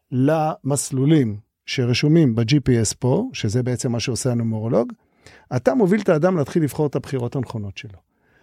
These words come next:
ואז הוא מתחיל להצליח, ואז אומרים, "הנה, שינה לי את הגורל." זה קצת מתקשר, אתה יודע, לזה שתכונה נרכשת וכולי. פה שואלת עידית לביא,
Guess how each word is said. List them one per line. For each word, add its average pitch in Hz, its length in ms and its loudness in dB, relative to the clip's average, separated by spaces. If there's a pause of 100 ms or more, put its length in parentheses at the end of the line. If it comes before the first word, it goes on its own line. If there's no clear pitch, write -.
(320)
ואז 247 500 4
הוא 240 120 4
מתחיל 254 260 0
להצליח, 208 540 -6 (100)
ואז 185 200 -2
אומרים, 247 260 2
"הנה, 247 160 2
שינה 170 300 2
לי 180 80 2
את 180 80 0
הגורל." 151 400 2 (1600)
זה 123 100 -4
קצת 247 240 0
מתקשר, 160 540 2
אתה 139 120 -2
יודע, 143 240 2
לזה 131 300 0
שתכונה 127 640 -4
נרכשת 170 840 0
וכולי. 123 340 -10 (1200)
פה 240 240 2
שואלת 180 400 2
עידית 147 300 2
לביא, 131 300 -2